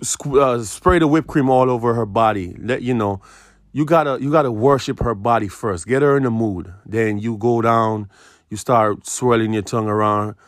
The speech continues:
her navel, her navel, her navel, and, um, go lower. Then you start from the clip, clit. Then you, you start, you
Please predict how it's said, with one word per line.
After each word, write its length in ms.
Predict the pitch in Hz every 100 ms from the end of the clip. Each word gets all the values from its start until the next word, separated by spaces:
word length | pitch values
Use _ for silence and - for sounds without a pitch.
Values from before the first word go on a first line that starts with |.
| _ _
her 160 | - 98
navel, 520 | 104 110 107 104 - -
her 100 | 98
navel, 480 | 110 110 101 101 -
her 260 | - - 104
navel, 480 | 104 104 104 104
and, 240 | - 98 98
um, 460 | 101 98 92 92
go 240 | 92 107 110
lower. 640 | 98 101 117 110 107 101 - - - _
Then 140 | 107 110
you 100 | 110
start 340 | - 117 107
from 140 | - 104
the 100 | 98
clip, 400 | - 123 110 - _ _
clit. 260 | - 117 117 _ _ _ _ _ -
Then 220 | 107 110
you, 240 | 113 113
you 220 | - 107 104
start, 340 | - 123 123
you 320 | 117 123 110